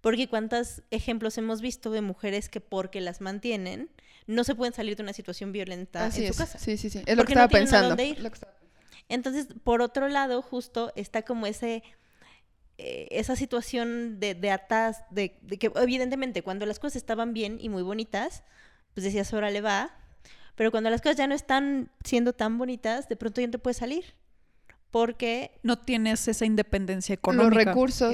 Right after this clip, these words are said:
Speaker 1: Exacto.
Speaker 2: lo
Speaker 3: Sí.
Speaker 2: que sea que eso signifique, claro.
Speaker 1: Que al final es, es muy curioso el tema de las mantenidas porque me parece que se romantiza, eh, y al mismo tiempo se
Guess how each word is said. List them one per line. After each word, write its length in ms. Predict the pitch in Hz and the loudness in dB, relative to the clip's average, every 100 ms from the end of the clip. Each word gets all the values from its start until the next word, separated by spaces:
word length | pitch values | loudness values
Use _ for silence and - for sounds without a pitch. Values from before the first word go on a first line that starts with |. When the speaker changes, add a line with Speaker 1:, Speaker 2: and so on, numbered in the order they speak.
| 233 | 0
Speaker 1:
Exacto. 240 | 180 - - - - 208 | -8 -10 -14 -14 -4 0
Speaker 2:
lo 80 | |
Speaker 3:
Sí. 60 | 202 | 0
Speaker 2:
que 80 | 208 | 0
sea 140 | 220 | 0
que 100 | 220 | -2
eso 140 | 214 214 | -4 -4
signifique, 520 | 190 190 - - 220 | -6 -6 -8 -8 -6
claro. 260 | 220 233 - - | -6 -8 -10 -4
Speaker 1:
Que 80 | 240 | 2
al 140 | 220 220 | 2 2
final 640 | 254 262 262 247 285 - _ _ _ _ _ - | -4 -2 0 2 0 -6 _ _ _ _ _ -6
es, 200 | 262 254 | -4 -2
es 160 | 247 254 | -4 -4
muy 160 | 254 | -4
curioso 340 | 247 269 247 262 | -6 -6 -6 -6
el 80 | 247 | -8
tema 220 | 233 226 | -6 -4
de 80 | 220 | -4
las 180 | 226 | -4
mantenidas 580 | 214 220 220 214 208 220 | -6 -6 -6 -6 -4 -6
porque 280 | - 208 208 | -6 -8 -6
me 120 | 196 | -4
parece 380 | 196 180 190 233 | -2 -2 -2 -2
que 140 | - 196 | -4 -6
se 340 | - 185 175 - - - - - | -4 -4 -4 -10 -20 -20 -20 -16
romantiza, 1160 | 202 214 214 208 208 208 - 262 - 277 262 370 - - - - _ _ | -4 -2 0 -2 -6 -8 -8 -8 -6 -2 -2 -4 -10 -20 -20 -20 _ _
eh, 280 | 202 196 196 226 | -6 -6 -6 -4
y 100 | 226 | -2
al 120 | 208 | -2
mismo 300 | 226 247 240 | -4 -6 -6
tiempo 400 | 240 220 226 233 | -4 -6 -4 -6
se 840 | 226 202 180 175 170 165 160 156 | -4 -6 -4 -4 -2 -2 -4 -6